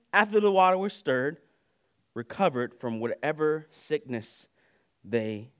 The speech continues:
had. So what happened was the popular belief was that if you were to get to this pool when the water was moving, that you would be healed. But the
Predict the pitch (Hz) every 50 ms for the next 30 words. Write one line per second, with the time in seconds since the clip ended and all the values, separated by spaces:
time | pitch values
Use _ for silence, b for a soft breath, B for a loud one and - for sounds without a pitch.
0 | _ _ - - 117 107 101 95 90 98 _ _ _ b b b b b b b
1 | - 226 240 269 254 190 180 233 277 294 254 226 220 208 185 180 170 - - 226
2 | 254 269 294 277 262 247 226 196 196 175 165 196 247 156 143 156 - - 151 151
3 | 135 127 151 156 151 147 B B B B B B 170 196 214 214 214 170 180 208
4 | 240 254 262 262 247 240 226 220 220 214 220 - 185 160 127 123 214 254 254 254
5 | - - - 247 220 185 226 262 233 - - - - - 294 269 214 196 202 208
6 | 233 - B B B B B 165 196 208 196 196 185 180 208 233 254 269 247 240
7 | 233 233 220 208 190 214 226 262 294 285 226 170 160 156 185 233 240 _ - _
8 | _ _ _ _ _ - - _ - 196 202 190 170 156 165 226 240 254 254 214
9 | 214 220 220 214 165 160 214 202 190 175 240 311 277 214 147 - b b b b
10 | b b 240 269 269 - 262 240